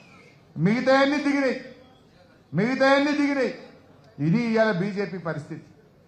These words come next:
ఏమనంటే రామాలయం, రాముడు మనంద-, మనం మొక్కమా రాముడిని? ఎవరు మొక్కం మనం? పొద్దున్న లేస్తే మనందరం కూడా రాముడిని మొక్కుతాం,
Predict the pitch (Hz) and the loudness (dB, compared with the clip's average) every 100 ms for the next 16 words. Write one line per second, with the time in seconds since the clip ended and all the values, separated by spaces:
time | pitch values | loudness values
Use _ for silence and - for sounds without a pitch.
0 | - 165 214 220 220 226 220 220 226 220 | -8 -2 0 2 0 0 2 2 4 2
1 | 220 208 170 - - - _ 127 151 208 | 2 -2 -6 -16 -20 -20 _ -6 -2 -2
2 | 226 202 185 175 202 175 160 165 151 202 | -2 -2 -2 -2 -4 -4 -2 -2 -2 -4
3 | 165 131 156 202 208 - - _ _ 127 | -4 -4 -6 -8 -12 -16 -20 _ _ -6
4 | 156 208 220 220 233 233 233 226 - - | -4 -2 -2 -4 -6 -4 -6 -8 -14 -20
5 | - - _ _ _ _ - _ _ - | -20 -20 _ _ _ _ -20 _ _ -14
6 | 143 143 190 208 202 240 247 - - - | -10 -6 -4 -4 -4 -4 -4 -6 -16 -20
7 | - 156 175 185 214 220 233 226 247 247 | -10 -6 -4 -4 -2 0 0 0 0 2
8 | 233 233 226 208 - 190 | 2 0 -2 -4 -6 -10